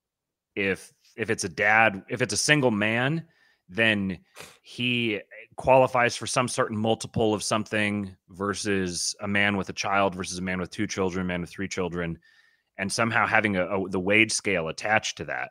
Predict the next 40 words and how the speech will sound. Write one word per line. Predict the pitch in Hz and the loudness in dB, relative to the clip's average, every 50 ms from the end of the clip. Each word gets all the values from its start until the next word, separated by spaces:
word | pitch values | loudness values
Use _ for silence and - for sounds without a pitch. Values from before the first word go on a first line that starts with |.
| - - | -6 -4
I | 98 | -2
was | 107 | 0
trying | - 165 160 | 2 4 4
to | 151 | 4
think | 139 - 156 139 | 2 2 2 2
of | 147 117 | 2 0
some | - - 143 131 123 | 2 4 4 4 4
way | 110 107 113 117 117 | 4 4 4 4 2
to, | 110 101 92 | 2 0 -2
uh, | 95 - - | -4 -6 -8
to | - - 113 101 92 87 85 78 - _ _ _ _ _ _ _ _ _ - | -6 -4 -2 0 0 0 -2 -4 -8 _ _ _ _ _ _ _ _ _ -10
accomplish | 98 - - 123 127 139 131 123 101 - | -10 -2 2 4 4 4 4 2 -2 0
that, | - 101 - | 0 -2 -2
'cause | - 113 | 0 4
obviously | 123 131 147 143 139 - 95 117 123 117 | 4 4 6 6 2 0 0 0 0 0
the | 104 | 0
natural, | 104 104 107 113 107 - 110 104 98 92 90 90 - - 107 - _ 95 _ _ _ _ | 0 0 0 0 0 0 0 0 0 0 -2 -4 -6 -14 -20 -20 _ _ _ _ _ _
the | - 117 | -2 0
natural | 127 131 135 - 127 110 | 2 2 2 2 -2 -4
constraint | - 110 92 - - - 120 120 127 - | -6 -6 -6 -6 -4 -2 0 0 0 -2
here | - 117 110 101 98 | -2 -2 0 0 0
is | 92 - | -2 0
that | - 101 95 95 - _ _ _ _ _ _ _ _ _ _ _ _ _ _ | 2 2 2 2 -2 _ _ _ _ _ _ _ _ _ _ _ _ _ _
the, | 101 95 110 120 110 104 98 95 - | -2 2 4 6 6 6 6 4 0
you're | - 113 131 127 | -2 -2 -2 0
paying | - - - 135 135 139 135 127 113 | 0 0 2 4 4 4 4 2 0
for | 104 - - 104 92 | -4 -4 -6 -6 -4
labor. | 90 92 98 104 104 87 78 69 67 71 - _ _ _ _ _ _ _ _ _ _ _ _ | -2 -2 -2 -2 -2 -4 -6 -10 -12 -14 -16 _ _ _ _ _ _ _ _ _ _ _ _
The, | - 95 92 | -6 -6 -6
the | 82 85 | -8 -10
thing | 82 - 123 123 120 | -2 0 2 2 4
you're | 110 101 95 | 2 0 0
acquiring | - - 117 107 107 107 107 107 101 92 87 85 | -2 -2 0 2 4 4 4 4 2 0 -2 -4
is | 85 - | -6 -4
someone's | - 113 104 98 92 85 - | -4 -4 -2 -2 -4 -4 -6
labor, | 90 90 92 98 90 92 87 | -4 -2 0 0 0 -2 -4
someone's | - - 95 90 85 85 | -6 -6 -8 -6 -6 -8
skill, | - - - 98 95 90 | -8 -4 -2 -2 -2 -2
someone's | - - 98 90 85 80 | -4 -6 -8 -8 -6 -6
expertise. | 90 87 - - - 82 - - 107 95 85 78 - - | -8 -8 -8 -12 -16 -18 -10 -8 -6 -6 -4 -4 -4 -4